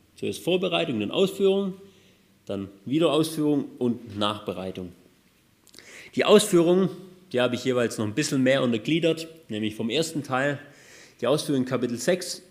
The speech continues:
bis Kapitel acht geht's um die Eroberung im Landesinneren. Ja, also Israel ist erstmal so grob in die Mitte des Landes einmarschiert,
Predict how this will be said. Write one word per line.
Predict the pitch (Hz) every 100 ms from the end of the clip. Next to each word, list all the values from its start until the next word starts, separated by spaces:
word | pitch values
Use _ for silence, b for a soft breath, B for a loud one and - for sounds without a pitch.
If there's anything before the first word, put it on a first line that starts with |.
| _ _ _ _ -
bis | 127 123 - -
Kapitel | - 120 110 113 -
acht | 135 151 - - -
geht's | 131 127 - B B B B
um | 123 120
die | 113
Eroberung | 110 - 151 156 131 131 131
im | 123 120
Landesinneren. | 120 131 131 123 - 139 110 92 85 - - _ _ _ _ - _ _
Ja, | 113 113 131 - B B B
also | - 117
Israel | 135 202 - 156 156
ist | 131 - -
erstmal | 160 180 180 156 151 139 - -
so | - 120 117 -
grob | 123 151 202 -
in | 147
die | 127
Mitte | 131 196 220
des | 185 165
Landes | 147 156 156 156 160 - -
einmarschiert, | 143 165 139 123 - 120 175